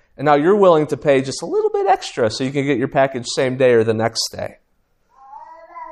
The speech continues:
Neuroscientists and psychologists have actually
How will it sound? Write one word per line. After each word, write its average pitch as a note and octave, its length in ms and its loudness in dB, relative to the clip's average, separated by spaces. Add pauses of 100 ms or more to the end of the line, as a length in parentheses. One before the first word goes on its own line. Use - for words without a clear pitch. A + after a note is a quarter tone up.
(840)
Neuroscientists D#3+ 800 2
and C#3+ 100 -6
psychologists C3 840 -2
have C#3 200 -2
actually C#3 560 2